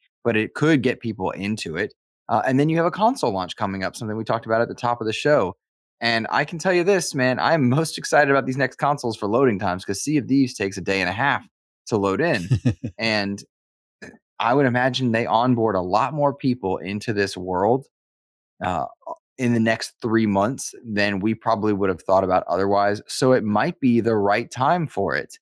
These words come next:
Speaker 1: uh, all things considered, because people are gonna get new hardware and they don't have <laughs> a whole lot of new games to play. They might check out some that,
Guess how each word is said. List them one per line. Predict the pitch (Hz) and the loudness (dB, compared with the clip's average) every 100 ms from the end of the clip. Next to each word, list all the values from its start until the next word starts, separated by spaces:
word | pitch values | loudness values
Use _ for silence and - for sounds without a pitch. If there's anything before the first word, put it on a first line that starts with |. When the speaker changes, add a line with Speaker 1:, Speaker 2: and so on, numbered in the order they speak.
| _ _ _ - | _ _ _ -6
Speaker 1:
uh, | 101 92 76 - | -4 -2 -4 0
all | 101 95 | 0 0
things | 107 101 - | -2 -4 -4
considered, | 95 92 120 110 | -6 -4 -2 -2
because | 101 104 | -2 -4
people | - - 98 | -4 -4 -2
are | |
gonna | 95 | -4
get | 92 113 | -4 -4
new | 123 107 | -4 0
hardware | 110 143 101 92 90 | 2 2 2 2 0
and | 92 | -2
they | 92 | -2
don't | 92 101 | -2 -2
have | 113 107 | 0 -2
<laughs> | |
a | |
whole | - 127 | -2 0
lot | 107 104 | 2 2
of | 101 | 0
new | 92 | -2
games | 101 107 175 151 | -2 -2 -4 -6
to | 90 | -8
play. | 98 92 104 - - _ | -2 0 0 -4 -20 _
They | 120 | 0
might | 120 117 | 0 0
check | - 113 | -2 0
out | 110 - | 0 0
some | 110 101 92 | -2 -2 0
that, | 90 | -2